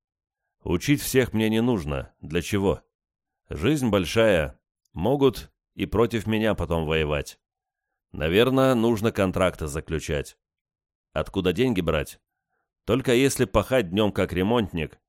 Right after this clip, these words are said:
а вечером командовать. Даже если по две с половиной за обучение в месяц отдать за десятерых, это двадцать пять тысяч.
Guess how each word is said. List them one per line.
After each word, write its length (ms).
а 160
вечером 420
командовать. 720
Даже 320
если 280
по 160
две 180
с 60
половиной 480
за 140
обучение 520
в 60
месяц 320
отдать 300
за 120
десятерых, 640
это 280
двадцать 440
пять 220
тысяч. 460